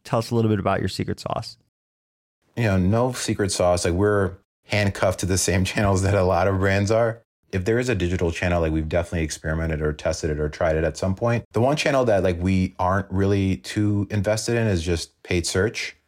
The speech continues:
Speaker 2: For us, it's like, you know, we're a commodity product that's sold for eighteen dollars a case.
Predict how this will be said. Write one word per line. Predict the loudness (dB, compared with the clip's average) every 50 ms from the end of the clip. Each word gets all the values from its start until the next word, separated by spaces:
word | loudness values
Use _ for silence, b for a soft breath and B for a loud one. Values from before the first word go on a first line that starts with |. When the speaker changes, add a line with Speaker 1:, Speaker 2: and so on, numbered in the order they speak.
| _ _
Speaker 2:
For | -14 -6 -2 2 2
us, | 2 2 0 -2
it's | -2 -2 -2 -2
like, | 0 0 0 0
you | 0 2
know, | 2
we're | 4 2 2
a | 0
commodity | -2 -2 0 2 2 2 0 0 -2
product | -2 -2 0 0 0 2 2 0 0 -2 -4
that's | -6 -4 -4
sold | -4 -2 0 0 0 -2 -2
for | -6 -6 -4
eighteen | -2 -4 -4 -2 -2 0 0
dollars | 2 2 2 2 0 0 -2
a | -4
case. | -4 -2 0 0 2 2 0 0 -2 -4 -6 -8